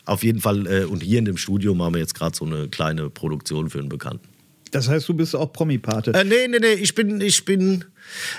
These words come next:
Speaker 1: äh, ich bin kein Promi-Pate. Ich bin da nur, ich, äh, bin da praktisch nur in der Band von diesem Dein Song-Ding. Aber dafür nehmen wir heute gar nicht auf. Ich wollte nur sagen, das ist das Studio, mit dem ich öfter zu tun hab.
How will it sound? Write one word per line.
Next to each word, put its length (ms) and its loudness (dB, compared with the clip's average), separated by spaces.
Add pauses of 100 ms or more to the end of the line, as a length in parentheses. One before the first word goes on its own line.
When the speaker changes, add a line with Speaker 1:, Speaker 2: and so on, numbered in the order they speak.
Speaker 1:
äh, 180 2
ich 120 -2
bin 220 2
kein 320 2
Promi-Pate. 580 -4 (240)
Ich 160 2
bin 160 4
da 140 2
nur, 320 2
ich, 280 0
äh, 100 2
bin 220 0
da 120 2
praktisch 260 -2
nur 160 4
in 100 2
der 160 4 (380)
Band 460 2
von 180 0
diesem 280 2
Dein 280 2
Song-Ding. 600 2 (680)
Aber 220 4
dafür 320 4
nehmen 180 4
wir 120 6
heute 120 4
gar 160 4
nicht 160 0
auf. 300 -2 (100)
Ich 140 -6
wollte 180 4
nur 140 4
sagen, 200 0
das 140 4
ist 80 0
das 100 4
Studio, 600 6
mit 180 0
dem 220 4
ich 160 0
öfter 260 2
zu 140 4
tun 200 2
hab. 140 0